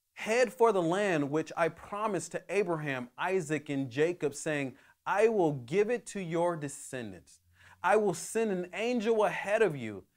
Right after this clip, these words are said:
and I'll drive out the Canaanites, the Amorites, the Hittites, and the Perizzites, the Hivites, and the Jebusites. It's a land flowing with milk and honey, but I won't go with you in person.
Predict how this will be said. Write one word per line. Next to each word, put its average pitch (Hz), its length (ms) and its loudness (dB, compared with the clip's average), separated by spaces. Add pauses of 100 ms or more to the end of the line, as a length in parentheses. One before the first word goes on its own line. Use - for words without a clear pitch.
(120)
and 175 140 -2
I'll 170 140 2
drive 160 580 4
out 170 220 6
the 139 80 -4
Canaanites, 147 800 -6
the 143 180 -4
Amorites, 151 460 0
the 143 100 -6
Hittites, 139 600 -6 (400)
and 139 120 -4
the 139 60 -4
Perizzites, 135 720 -4
the 135 140 -6
Hivites, 175 600 0 (220)
and 147 120 -6
the 139 80 -2
Jebusites. 110 960 -6 (1300)
It's 202 180 4
a 196 100 8
land 240 340 4
flowing 240 360 4
with 180 160 2
milk 202 240 2
and 180 140 -4
honey, 151 380 -4 (320)
but 180 260 6
I 226 300 8
won't 233 380 4
go 220 160 10
with 208 380 2
you 214 140 0
in 190 120 2
person. 143 580 -2